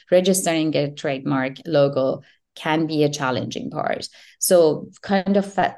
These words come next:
it, it is not just the brands wanting to do it, it's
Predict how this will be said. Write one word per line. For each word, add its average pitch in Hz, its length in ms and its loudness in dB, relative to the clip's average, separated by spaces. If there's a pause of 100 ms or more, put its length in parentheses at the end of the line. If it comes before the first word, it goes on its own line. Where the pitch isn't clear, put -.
it, 190 260 2
it 208 140 0
is 180 180 0
not 202 260 -2
just 190 280 -2
the 160 80 -2
brands 147 460 -2
wanting 226 460 -4
to 247 100 -2
do 233 140 0
it, 262 280 0 (140)
it's 180 200 -10